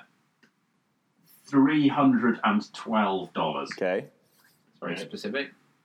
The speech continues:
Speaker 3: Um, okay, I'm, I'm gonna go, I'm gonna go higher. I reckon it is four hundred.
Speaker 2: Uh, we're gonna, we're gonna go with Charlie on this one.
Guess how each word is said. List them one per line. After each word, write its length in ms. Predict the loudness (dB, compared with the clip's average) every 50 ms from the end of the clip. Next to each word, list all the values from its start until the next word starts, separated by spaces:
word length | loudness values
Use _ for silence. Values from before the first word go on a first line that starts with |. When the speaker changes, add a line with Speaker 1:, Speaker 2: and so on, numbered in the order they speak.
| _ _ _
Speaker 3:
Um, 260 | -6 -4 -4 -4 -4 -6
okay, 140 | -4 -2 0
I'm, 240 | 0 2 2 0 0 0 0
I'm 160 | -2 -2 -2
gonna 180 | -2 -4 -2 -2
go, 380 | 0 0 2 2 2 2 2 0 -2
I'm 80 | -2 -2
gonna 120 | 0 0
go 120 | 0 -2
higher. 580 | -2 -2 -2 -2 -2 0 -2 -4 -6 -8 -10 -8 -6
I 120 | -4 -2 -2
reckon 220 | -2 -2 -2 -4
it 80 | -2 -2
is 240 | -4 -4 -6 -8 -16 _ _ _ _ _ _ _
four 260 | -4 -2 -2 -2 0
hundred. 360 | 0 0 0 -2 -4 -10 -14 -18 _ _ _ _ _ _ _ -6
Speaker 2:
Uh, 280 | -4 -2 0 0 -2 -4 -4
we're 120 | -4 -4 -2
gonna, 340 | -2 -2 -2 -2 -2 -2 -2
we're 120 | -2 -2
gonna 220 | -2 -2 -2 -2
go 200 | -2 -2 0 0
with 120 | -2 -2 -4
Charlie 340 | -2 -2 -2 0 0 0 -2
on 120 | -2 -2
this 180 | -4 -6 -6 -4
one. 240 | -4 -4 -4 -6